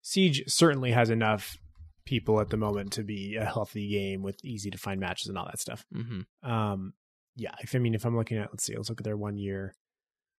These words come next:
Speaker 1: They're, they've only been going up over the past year, so they're fine. Um, that said, this also reminded me of something I was gonna say about the top issues and community concerns,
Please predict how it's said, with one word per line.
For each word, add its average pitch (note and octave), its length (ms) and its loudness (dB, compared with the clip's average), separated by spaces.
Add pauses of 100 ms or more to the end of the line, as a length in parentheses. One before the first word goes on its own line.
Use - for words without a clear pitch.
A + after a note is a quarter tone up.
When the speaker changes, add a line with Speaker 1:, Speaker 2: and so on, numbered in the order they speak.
(140)
Speaker 1:
They're, B2+ 300 6
they've C3+ 280 8
only D#3 260 4
been B2 140 4
going A#2 240 4
up G#2 200 2
over A2 200 2
the G#2 60 2
past G2 300 -4
year, G2 200 -4
so G#2 320 -2 (400)
they're G#2 100 -6
fine. F#2 240 -8 (460)
Um, A2+ 480 6 (240)
that D3+ 320 4
said, C3+ 520 8 (840)
this D3+ 180 4
also C#3 560 8
reminded B2 400 6
me B2 120 8
of A#2 80 6
something B2+ 200 8
I - 20 10
was A2+ 100 6
gonna A#2+ 120 6
say A#2 220 8
about A2+ 160 6
the - 80 -2
top - 240 8
issues A2+ 260 8
and A2+ 80 2
community A#2 320 4
concerns, B2 540 4